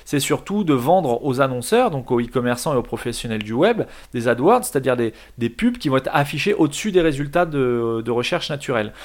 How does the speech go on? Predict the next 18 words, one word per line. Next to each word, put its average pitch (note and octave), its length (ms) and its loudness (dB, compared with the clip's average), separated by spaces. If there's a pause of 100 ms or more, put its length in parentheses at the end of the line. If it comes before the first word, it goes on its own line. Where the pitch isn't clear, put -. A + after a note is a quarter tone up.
(160)
Donc B2 80 -8
c'est E3+ 80 4
vraiment G#3 240 6
ça G#3+ 240 4
le D3+ 60 2
business C#3+ 340 -4
model. C3+ 300 0 (260)
Mais C#3+ 140 -2
pour F#3+ 520 2 (140)
que D#3 100 0
ces D#3 260 4 (340)
annonces F#3+ 320 4
publicitaires D#3+ 880 -2
soient D3+ 420 2
intéressantes D3+ 840 -2
pour B2 160 -2
les A#2 140 -2
annonceurs, A#2 600 2